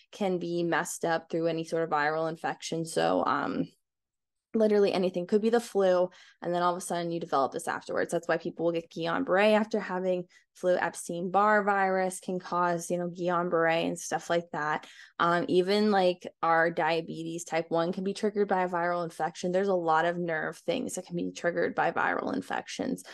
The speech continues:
um, because they'll cause inflammation of the myelin, which is gonna cause problems with nerve conduction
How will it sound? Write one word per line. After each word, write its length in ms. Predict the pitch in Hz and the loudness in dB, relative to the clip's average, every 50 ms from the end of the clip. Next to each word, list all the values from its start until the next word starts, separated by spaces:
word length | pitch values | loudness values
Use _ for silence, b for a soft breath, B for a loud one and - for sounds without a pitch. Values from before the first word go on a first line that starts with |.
| B B B B B | B B B B B
um, 200 | 185 180 175 175 | 2 2 4 2
because 260 | 175 175 196 180 175 | 2 2 2 0 4
they'll 240 | - 175 170 165 170 | 4 4 4 4 2
cause 380 | - - 170 151 147 151 151 - | 0 2 2 4 4 2 0 -2
inflammation 560 | 160 165 - 170 147 143 - - - - - | -6 -6 -4 -6 -6 -4 -4 -6 -6 -6 -6
of 80 | 170 | -4
the 80 | 175 160 | -4 -2
myelin, 520 | 156 123 131 156 156 151 143 151 151 160 | 0 0 0 0 0 0 -2 -2 -2 0
which 160 | 160 170 165 - | -2 -2 -2 -2
is 120 | 135 - | -6 -4
gonna 180 | - - - - | -4 -6 -6 -4
cause 240 | - - - 180 | -4 -4 -4 -4
problems 400 | - - 170 151 156 156 165 165 | -4 -2 0 2 2 2 0 0
with 100 | 180 180 | 0 0
nerve 300 | 180 175 170 160 165 165 | 2 4 4 4 2 2
conduction 640 | - 185 170 170 151 156 - - - - 165 175 175 | 0 -2 0 0 -2 -2 -6 -6 -4 -4 -2 -4 -4